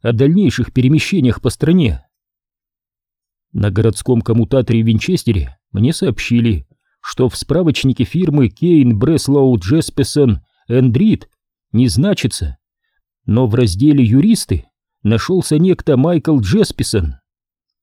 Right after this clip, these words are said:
Я позвонил в его приемную, но он ушел обедать, сказали мне. «В такую-то погоду», подумал я, «почему он просто не заказал себе еду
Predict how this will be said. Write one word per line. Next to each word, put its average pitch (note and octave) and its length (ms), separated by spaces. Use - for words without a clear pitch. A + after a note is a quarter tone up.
Я G#2+ 240
позвонил A#2+ 500
в F#2+ 60
его B2 240
приемную, B2+ 640
но G#2+ 180
он F3+ 100
ушел E3+ 300
обедать, A#2 420
сказали B2 400
мне. A#2+ 420
«В - 160
такую-то - 560
погоду», D3+ 680
подумал B2 360
я, B2 360
«почему B2+ 380
он D#3 120
просто D#3+ 420
не B2 100
заказал C3+ 460
себе C#3 320
еду C3 400